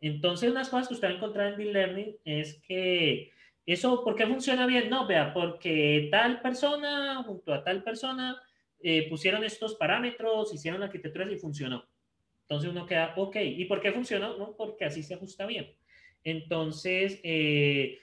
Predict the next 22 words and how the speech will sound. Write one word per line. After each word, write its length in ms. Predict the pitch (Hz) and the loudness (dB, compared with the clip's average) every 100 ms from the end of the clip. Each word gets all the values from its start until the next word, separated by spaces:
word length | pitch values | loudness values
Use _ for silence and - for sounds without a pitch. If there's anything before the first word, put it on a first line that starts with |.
| - | -6
básicamente 440 | 185 233 208 175 202 | -4 -2 -2 -2 -2
exactamente 500 | 220 208 233 190 139 | -2 -2 -6 -6 -8
como 180 | 131 | -8
tú 120 | - 190 | 0 2
dices, 440 | 190 269 311 - _ _ _ | 2 -2 -8 -14 _ _ _
tenemos 300 | 165 165 196 226 | -2 0 0 -2
en 60 | |
lo 100 | 214 | -2
genérico, 540 | 190 165 139 - - - | -2 0 -2 -4 -14 -10
o 80 | 143 | -2
sea, 140 | 143 | 0
la 100 | 135 | 0
arquitectura, 800 | - - 127 - 269 294 277 247 | -4 -12 -12 -4 0 2 2 0
la, 480 | 156 127 113 107 104 | -2 -2 -4 -6 -8
la 120 | 110 | -8
forma, 400 | - 196 208 254 220 | 2 2 2 -2 2
pero 120 | 185 | 2
usted 200 | 202 196 | 2 0
puede 220 | 214 226 | 2 2
modificar 420 | 226 196 165 147 | 2 -2 0 2
la 80 | 165 | 2
arquitectura. 600 | - 185 139 - 294 - | 0 -6 -8 -6 -4 -4